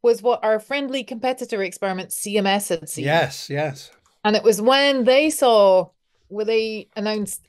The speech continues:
Speaker 1: um, their result there, like, I knew, "That's it, that's it." Um, that,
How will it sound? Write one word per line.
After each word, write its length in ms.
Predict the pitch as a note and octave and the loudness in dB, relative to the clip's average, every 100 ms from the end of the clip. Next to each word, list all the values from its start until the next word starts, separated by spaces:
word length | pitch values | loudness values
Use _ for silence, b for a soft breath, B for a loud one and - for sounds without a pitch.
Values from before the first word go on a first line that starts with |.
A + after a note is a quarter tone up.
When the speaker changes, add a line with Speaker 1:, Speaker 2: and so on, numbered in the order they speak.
| - | -6
Speaker 1:
um, 340 | F#3+ F#3 F3 - _ _ | -4 -4 -6 -14 _ _
their 560 | F#3 A3+ A#3 G#3 E3+ D#3 _ | -2 2 4 6 4 0 _
result 380 | G3+ F#3+ E3 - | -4 -2 -2 0
there, 240 | F#3 E3 | -2 -2
like, 180 | F3+ F3+ | -4 -6
I 80 | F3+ | -6
knew, 180 | F#3 F3+ - D#3 | -8 -10 -12 -6
"That's 300 | F3 E3 - | -4 -4 -4
it, 200 | E3+ - - | -4 -4 -4
that's 280 | E3 - E3+ | -4 -4 -6
it." 240 | D3+ - _ _ _ _ _ - | -6 -10 _ _ _ _ _ -8
Um, 460 | D#3+ D#3 D3+ D3+ - _ _ _ _ _ _ _ _ _ _ _ _ _ - | -6 -6 -10 -14 -16 _ _ _ _ _ _ _ _ _ _ _ _ _ -6
that, 260 | D#3 - | -4 -4